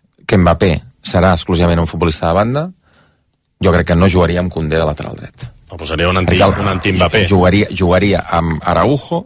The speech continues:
Speaker 1: de lateral dret, com ha fet sempre amb Vinícius. És a dir, per mi, el central que tens amb més velocitat defensiva per aturar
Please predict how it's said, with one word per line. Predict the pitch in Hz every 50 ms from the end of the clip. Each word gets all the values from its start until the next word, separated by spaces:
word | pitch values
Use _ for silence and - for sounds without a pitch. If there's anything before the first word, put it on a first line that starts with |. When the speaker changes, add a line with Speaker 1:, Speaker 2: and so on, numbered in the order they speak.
| -
Speaker 1:
de | - - 85
lateral | 80 82 - - 82 90
dret, | 90 110 110 -
com | - 95
ha | 87 80
fet | - 98 -
sempre | - 101 87 - 80
amb | 80 67
Vinícius. | 64 65 - - - - - - -
És | - 90
a | 90 87
dir, | 82 76
per | - 95 98
mi, | 107 123 135 127 - - _ _ _ _ _ _ _ _ _ _ _ -
el | - 87 85
central | - 104 98 98 92 120 127 123 117 101 85 - _ _ _ -
que | - 101 85
tens | - 95 82 73 73 78 - - - - - - - - - - - - - _ _ -
amb | 92 90 92 101
més | 123 123 113
velocitat | 117 110 107 101 104 - 101 - -
defensiva | 104 98 - 101 90 85 - - 95 82 78 78 - - - _ _ _ _ _ _ _ _ _ -
per | 95 92
aturar | 95 - 101 98 90 92 82